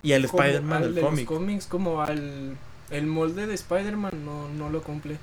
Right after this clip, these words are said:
Speaker 1: Ajá, sí, ándale. Y entonces toda la gente, güey, todavía tiene esa percepción de, de Andrew Garfield de que, oh, tengo que ser la, o sea, de que, como que los ideales de que, oh, sí, soy bueno y tengo que cuidar la ciudad y tengo que,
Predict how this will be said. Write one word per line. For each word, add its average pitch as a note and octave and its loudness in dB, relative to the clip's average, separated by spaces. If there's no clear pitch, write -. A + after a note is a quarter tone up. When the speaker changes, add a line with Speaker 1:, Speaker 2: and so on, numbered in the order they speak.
Speaker 1:
Ajá, B2+ 0
sí, C3+ 0
ándale. C3+ 0
Y C#3+ 0
entonces C#3+ 2
toda F#3 10
la F3 6
gente, E3+ 0
güey, D3+ 0
todavía C3 -2
tiene D3 -2
esa C#3+ -4
percepción A#2+ -4
de, C3+ -4
de A#2+ -2
Andrew A#2+ -2
Garfield B2+ -4
de A#2+ -8
que, A2+ -2
oh, C3 0
tengo A#2 -14
que A#2 -10
ser A2 -6
la, A2+ -2
o A2 -8
sea, A#2 -8
de G#2+ -6
que, G#2+ -10
como B2+ -2
que A2+ 0
los C3+ 2
ideales C3+ 4
de B2 -4
que, A#2 -4
oh, C#3+ 0
sí, C3+ 0
soy B2+ -4
bueno B2+ 0
y B2 -4
tengo A#2 -4
que B2 -4
cuidar A#2 -2
la B2 -4
ciudad A2+ -2
y A2 -6
tengo A2+ -6
que, A#2 -8